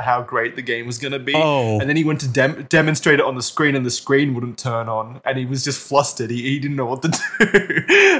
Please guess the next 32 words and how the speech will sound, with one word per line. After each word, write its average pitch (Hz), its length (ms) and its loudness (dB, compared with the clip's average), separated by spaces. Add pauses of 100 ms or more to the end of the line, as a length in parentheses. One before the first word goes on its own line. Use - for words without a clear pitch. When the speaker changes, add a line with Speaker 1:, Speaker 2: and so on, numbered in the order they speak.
Speaker 1:
And 151 200 -2
he 151 160 4
couldn't 170 220 4
figure 165 220 4
out 143 120 6
how 147 100 4
to 151 100 0
turn 151 180 0
on 139 100 -4
the 127 80 -6
screen, 127 340 -4
so 120 100 -10
we 120 80 -10
never 131 240 -2
got 123 260 0
to 123 80 -6
see, 107 320 -8 (360)
uh, 107 440 0 (200)
what 117 220 -2
he, 113 60 -6
what 113 220 -4
he 117 80 -6
was 113 140 -8
actually 110 240 -2
selling. 110 320 0
Speaker 2:
I 127 60 2
have 160 160 0
a 135 80 0
clarification 127 800 0
on 117 140 2
that 107 180 2
quote. 113 380 0